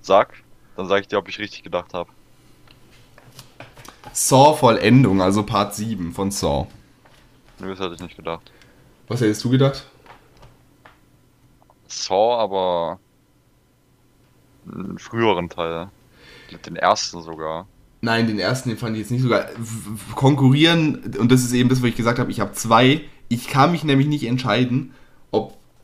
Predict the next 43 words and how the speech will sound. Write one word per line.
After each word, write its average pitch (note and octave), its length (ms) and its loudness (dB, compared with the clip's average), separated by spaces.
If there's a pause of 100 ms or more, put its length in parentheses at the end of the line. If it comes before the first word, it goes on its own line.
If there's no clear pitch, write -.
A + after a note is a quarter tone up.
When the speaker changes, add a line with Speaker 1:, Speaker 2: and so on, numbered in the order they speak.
(120)
Speaker 2:
der A#2 160 0
siebte E3 340 0
Teil C3+ 260 -2
oder B2 160 6
der B2+ 120 6
dritte C3+ 300 0
Teil, - 220 -10
nee, G#2 140 2
der F#2+ 120 -2
vierte G#2+ 200 -2
Teil. D#2 300 -6 (4000)
Ich A#2+ 160 -6
kann C#3+ 140 2
mich D3 120 0
Speaker 1:
Hm. - 20 0
Speaker 2:
wirklich, D3 360 -2
ich A#2 100 -12
kann C3 160 2
mich C3+ 100 0
wirklich D3 220 -2
nicht, C3 100 -4
weil A#2+ 180 0
ich B2 160 -4
liebe F#3 300 6
diesen D3 280 0
Plot-Twist D3 560 0
am A#2 120 0
Ende D3 240 0
vom C3 220 0
siebten C#3 300 -4
Teil, A#2+ 260 2
wo B2+ 60 4
du B2+ 100 6
halt B2+ 160 2
komplett C#3 560 0
dein A2+ 220 2
ganzes E3 440 0
Verständnis C3+ 600 0
für - 200 -2
alle D3 280 2
sechs C#3 240 4
Teile C3+ 260 4
davor B2 640 2